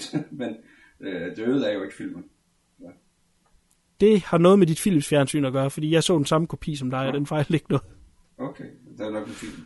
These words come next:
Speaker 1: ja.
Speaker 2: Den var ikke anamorfisk widescreen, så højst sandsynligt har du sat dit fjernsyn til, øh, automatik, og så når den ser meget sort på skærmen, så går den ind i en
Speaker 1: Okay,
Speaker 2: anden zoom.
Speaker 1: så det er derfor, den gjorde det.
Speaker 2: Det var derfor, den gjorde det, ja.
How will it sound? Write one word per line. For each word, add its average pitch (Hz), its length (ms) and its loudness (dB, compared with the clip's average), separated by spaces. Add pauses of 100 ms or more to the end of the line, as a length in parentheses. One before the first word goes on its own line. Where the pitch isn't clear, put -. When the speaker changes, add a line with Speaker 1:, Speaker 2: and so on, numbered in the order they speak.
Speaker 1:
ja. 85 60 -14 (460)
Speaker 2:
Den 160 140 8
var 180 80 12
ikke 190 180 10
anamorfisk 156 500 6
widescreen, 131 440 0 (320)
så - 120 2
højst 180 180 8
sandsynligt 170 340 4
har 143 60 4
du 151 80 2
sat - 240 0
dit 170 100 -2
fjernsyn 165 480 4
til, 143 140 2
øh, 135 720 0
automatik, 151 560 0
og 147 80 0
så 180 100 -2
når 165 120 2
den 151 120 0
ser 160 160 2
meget 151 240 6
sort 156 240 2
på - 80 -10
skærmen, 135 320 0
så 147 100 -6
går 143 160 0
den 139 120 0
ind 143 120 4
i 135 40 4
en 131 60 2
Speaker 1:
Okay, 131 80 4
Speaker 2:
anden 139 140 2
zoom. 139 340 0
Speaker 1:
så 120 140 -12
det 113 100 -6 (100)
er 143 40 0
derfor, 135 200 0
den 110 160 -6
gjorde 101 260 -4
det. - 100 -14 (360)
Speaker 2:
Det 180 100 6
var 185 40 10
derfor, 175 280 6
den 143 120 4
gjorde 131 260 0
det, 110 80 -8 (260)
ja. 139 100 0